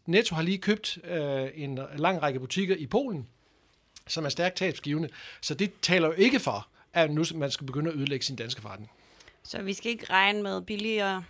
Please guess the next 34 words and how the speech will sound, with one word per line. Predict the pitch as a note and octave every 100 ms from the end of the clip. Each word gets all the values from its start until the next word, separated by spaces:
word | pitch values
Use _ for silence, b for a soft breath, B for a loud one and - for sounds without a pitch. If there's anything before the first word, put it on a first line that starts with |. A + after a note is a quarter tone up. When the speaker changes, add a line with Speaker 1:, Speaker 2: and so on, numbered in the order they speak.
| -
Speaker 2:
tandpasta | - G3+ G3+ G#3 - G3+
og | G3 F3+ E3+
gurker | - G3 F#3+ G#3+
og | F#3 F3 E3+ -
hvad | -
jeg | -
ellers | - - -
kan | G#3
få | -
nævnt | G3 G3 -
af | F#3+
dagligvarer | F#3+ F#3 G#3+ G3+ G3+ G#3+ G#3+
<laughs> |
i | -
dag. | A3+ A3 - B B B B
Nu | B3 C4+
skal | C4+ D4+
vi | C#4+
videre | C4 D4 D4
til | D4 A3+
dagens | B3 B3+ C#4
sidste | B3 C4 C4 D4+
historie, | C4+ A3+ A3+ G3+ A#3
og | A3
den | B3+
skal | B3+ C4
handle | A3+ G#3+ A#3+ C4 -
om | G#3+ A3
et | G#3
nyt | A3+ C4 -
muligt | A3+ A3+ A#3+ C4+ -
milliardopkøb | A3+ G#3 G#3 - B3+ - A#3 A#3 -
i | A3 G3+ b b -
telebranchen. | A3+ G#3+ C4+ G#3+ G3 G3 A3